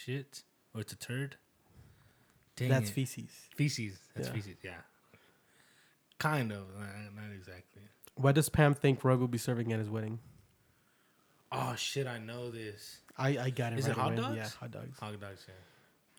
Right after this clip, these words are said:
Speaker 2: What does Michael say to Ben Franklin in the elevator?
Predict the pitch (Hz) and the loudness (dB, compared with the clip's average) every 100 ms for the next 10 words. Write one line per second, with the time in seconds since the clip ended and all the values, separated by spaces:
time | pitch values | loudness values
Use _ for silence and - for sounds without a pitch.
0 | _ _ - 135 143 170 160 151 151 156 | _ _ -8 4 8 8 10 8 8 6
1 | 139 - 139 131 127 120 - 120 135 131 | 4 6 8 8 6 2 2 4 6 4
2 | - 135 131 131 127 117 113 117 110 107 | 4 6 6 4 4 4 4 2 0 -2
3 | 110 110 | -4 -6